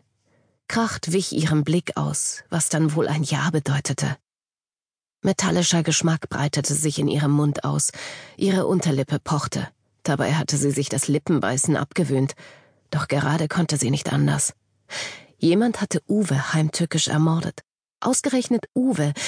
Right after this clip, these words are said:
der jedem offen ins Gesicht geblickt und oft gescherzt hatte, dass er sich eines Tages eine Kugel oder ein Messer einfangen würde. Das sei eben sein Berufsrisiko. Aber doch nicht hier.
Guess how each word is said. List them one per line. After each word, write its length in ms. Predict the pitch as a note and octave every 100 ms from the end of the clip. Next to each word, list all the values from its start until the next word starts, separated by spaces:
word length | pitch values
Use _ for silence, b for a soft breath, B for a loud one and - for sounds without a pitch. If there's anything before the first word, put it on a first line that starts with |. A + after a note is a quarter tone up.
| B
der 100 | F#3
jedem 320 | F#3 A3 C#4+ A#3
offen 240 | A3+ -
ins 200 | A#3+ F#3+
Gesicht 400 | - F3+ G3 -
geblickt 400 | - D#3+ D#3 -
und 160 | - -
oft 220 | G#3+ -
gescherzt 540 | F3+ - D#3 A3 - -
hatte, 200 | F#3 G3
dass 180 | F3+
er 100 | -
sich 280 | D#3+ E3+ -
eines 260 | F3+ G3+ F#3
Tages 380 | - F#3 F3 -
eine 200 | D3+ C#3+
Kugel 360 | - A3 G#3
oder 180 | C#3 E3
ein 180 | B2 D3+
Messer 300 | E3 - C#3
einfangen 500 | C3+ C#3+ - D#3 D3
würde. 300 | D#3 D#3 D3+ b b b b b b b
Das 280 | F#3+ F#3+ -
sei 280 | D#3+ F3+ -
eben 220 | E3 F3+
sein 240 | E3+ F3+
Berufsrisiko. 1000 | F#3 E3 G#3+ - - G#3 D#3+ - D#3 C3+ _ b b b b b b b
Aber 200 | - G#3+
doch 160 | C4 -
nicht 180 | C4+ -
hier. 540 | - A3+ E4 F#3+ -